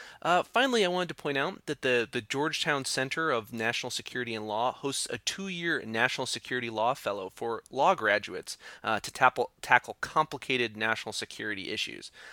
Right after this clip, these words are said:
So if Section seven oh two is your jam, you should look into this. Applications are due early in twenty eighteen. Um, you can find full listings for these jobs and much, much more, uh, at the Foundry's website.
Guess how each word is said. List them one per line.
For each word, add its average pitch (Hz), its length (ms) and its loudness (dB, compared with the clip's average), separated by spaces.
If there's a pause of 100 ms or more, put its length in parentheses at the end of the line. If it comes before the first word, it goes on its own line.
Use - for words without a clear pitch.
(140)
So 131 320 2
if 110 180 -4
Section - 480 2
seven 113 280 0
oh 110 120 -4
two 117 200 -4
is 113 140 -4
your 117 80 -6
jam, 135 340 -2
you 147 60 -8
should 156 160 -4
look 151 140 -2
into 175 180 -2
this. 104 380 -2
Applications 117 640 -2
are 113 80 -4
due 113 300 -10
early 127 340 -4
in 117 80 -6
twenty 117 320 -6
eighteen. 104 460 -8 (640)
Um, 123 260 0
you 143 80 -8
can 170 120 -4
find 156 260 4
full 180 240 -2
listings 156 400 0
for - 120 -6
these 131 180 -6
jobs 127 380 4
and 110 220 -4
much, 131 300 0
much 127 260 0
more, 117 400 -2
uh, 110 240 2
at 110 120 -6
the - 60 -14
Foundry's 110 380 -6
website. 98 440 -4